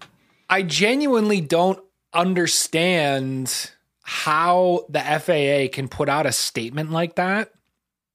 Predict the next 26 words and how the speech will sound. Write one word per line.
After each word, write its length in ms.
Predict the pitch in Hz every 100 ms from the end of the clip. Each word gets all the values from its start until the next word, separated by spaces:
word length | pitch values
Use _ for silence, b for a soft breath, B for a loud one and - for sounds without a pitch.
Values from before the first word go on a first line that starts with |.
| _ _ _ _ _ _ _ _ b b b _ 170
and 180 | 160
a 40 | 147
f-, 280 | - - -
and 120 | 175 151
all 200 | 139 170
this 200 | 170 -
foia 420 | - 139 151 170
shit 340 | - 196 202
can 200 | - 180
come 200 | 170 185
out. 380 | 185 196 226 - _ _ _
And 160 | 170 170
this 180 | 196 214
isn't 360 | 214 214 -
like, 360 | 165 165 135 - _ _ _ _ _ _ _ _
like, 180 | 165 160
how 260 | - 185 247
is 100 | 202
the 80 | 170
Times 480 | - 170 180 143 139
not 200 | 156 139
sending 360 | 175 165 151
somebody? 400 | - 165 156 147
Like 180 | 151 175
I 80 | 185
said, 280 | - 175